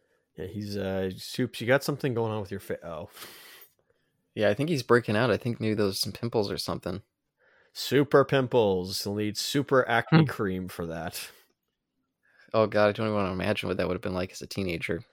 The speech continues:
Speaker 1: <laughs>
Speaker 2: Pop the pimple and it just flies right through the wall.
Speaker 1: Why, you're saying they didn't do that in Smallville?
Speaker 2: <laughs> No.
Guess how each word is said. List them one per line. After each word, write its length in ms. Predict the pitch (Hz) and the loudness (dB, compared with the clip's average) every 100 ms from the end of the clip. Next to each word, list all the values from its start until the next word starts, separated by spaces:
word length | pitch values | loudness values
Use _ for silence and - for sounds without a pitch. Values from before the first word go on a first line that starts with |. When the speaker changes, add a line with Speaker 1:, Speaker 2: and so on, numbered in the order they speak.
| _ _ _ _ _ _ - | _ _ _ _ _ _ -16
Speaker 1:
<laughs> 420 | - - - - | -14 -14 -14 0
Speaker 2:
Pop 200 | 110 - | 2 2
the 80 | 104 | 0
pimple 320 | - 113 113 | -4 0 2
and 100 | 104 | 0
it 40 | 101 | -2
just 180 | 95 | -4
flies 340 | - 98 92 101 | -2 2 2 2
right 120 | 95 | -4
through 120 | 107 | -4
the 60 | 90 | -2
wall. 340 | 85 87 98 _ - | 2 2 0 _ 4
Speaker 1:
Why, 160 | 127 | 6
you're 100 | 113 | 6
saying 220 | 110 131 127 | 4 2 2
they 80 | |
didn't 140 | 123 113 | 2 0
do 100 | 113 | 0
that 120 | 117 | 0
in 40 | 110 | 0
Smallville? 520 | - 98 104 123 127 _ - - - | -4 -6 -4 -6 -8 _ -20 -16 0
Speaker 2:
<laughs> 160 | - - _ _ - | 0 0 _ _ -8
No. 420 | 104 95 95 | -2 2 2